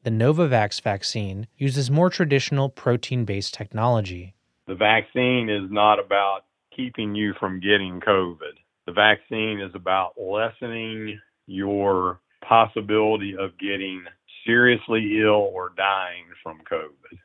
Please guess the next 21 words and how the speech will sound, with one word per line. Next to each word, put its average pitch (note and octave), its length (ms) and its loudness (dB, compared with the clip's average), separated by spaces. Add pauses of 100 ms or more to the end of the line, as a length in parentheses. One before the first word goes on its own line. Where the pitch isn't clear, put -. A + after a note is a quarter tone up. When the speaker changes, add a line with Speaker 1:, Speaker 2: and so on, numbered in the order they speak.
(100)
Speaker 1:
Moore, F3 500 4 (200)
Rahman, C3 720 2 (100)
and C3 100 0
Hoyer A2 520 2
all D3+ 260 6
agree A2 540 -2
that B2 120 -6
the A#2 80 -2
pandemic C3 560 2
is A#2 80 -2
still C#3+ 400 2
not A#2+ 300 4
over, F#2+ 500 -4 (340)
but - 140 -4
the A#2+ 100 0
resources D#3+ 680 0
available A2 680 0
have A2 200 -2
made A#2 260 2
it B2+ 120 -2
manageable. G2 760 -4